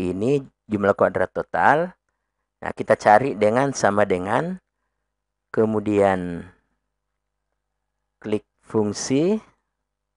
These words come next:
kita pilih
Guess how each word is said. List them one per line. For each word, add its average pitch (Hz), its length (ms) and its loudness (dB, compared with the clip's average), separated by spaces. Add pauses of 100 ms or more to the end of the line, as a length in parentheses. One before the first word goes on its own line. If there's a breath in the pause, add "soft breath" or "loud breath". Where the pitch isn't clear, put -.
(2250)
kita 113 240 2
pilih 143 640 2